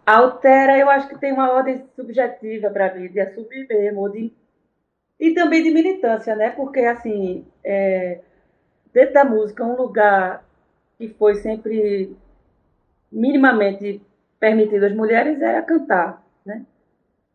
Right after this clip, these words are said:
E, e eu, durante muito tempo, acho que pela, pela, por ser percussionista, e é um lugar também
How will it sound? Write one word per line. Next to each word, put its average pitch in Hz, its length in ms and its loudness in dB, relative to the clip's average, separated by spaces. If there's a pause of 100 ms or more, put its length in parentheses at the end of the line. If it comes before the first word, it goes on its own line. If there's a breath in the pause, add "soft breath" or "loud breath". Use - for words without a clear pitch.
(140)
E, 202 760 -2
e 262 80 2
eu, 247 100 8
durante 240 300 0
muito 269 340 -2
tempo, 226 600 -2
acho 208 200 0
que 208 160 -6
pela, 220 480 4
pela, 214 460 0
por - 260 -16
ser 233 160 2
percussionista, 208 880 -4
e 196 100 2
é 196 40 6
um 208 180 0
lugar 196 260 0
também 202 480 -8